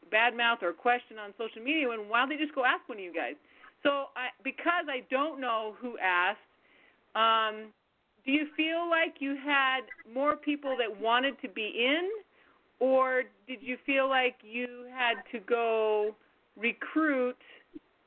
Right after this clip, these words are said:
the exact type of team and market?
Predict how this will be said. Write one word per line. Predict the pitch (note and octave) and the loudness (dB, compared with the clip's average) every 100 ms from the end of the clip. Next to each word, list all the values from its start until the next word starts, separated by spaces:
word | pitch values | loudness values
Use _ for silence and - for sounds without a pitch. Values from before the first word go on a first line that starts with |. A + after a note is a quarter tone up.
| _ _ _ | _ _ _
the | A3 _ - A#3 | -20 _ -8 -8
exact | G3+ B3 A#3+ B3 _ - | -2 -2 -2 -4 _ -6
type | C4 A#3+ B3 - | -4 -4 -6 -10
of | A3 G#3+ G3+ G3 F3+ - - - | -6 -2 -2 -2 -6 -14 -16 -16
team | B3+ A#3+ A#3 _ - - G#3+ G#3 | _ _ _ _ -20 -20 -12 -8
and | G3+ F#3+ | -8 -4
market? | F#3+ F3+ F3 - | 0 0 0 -8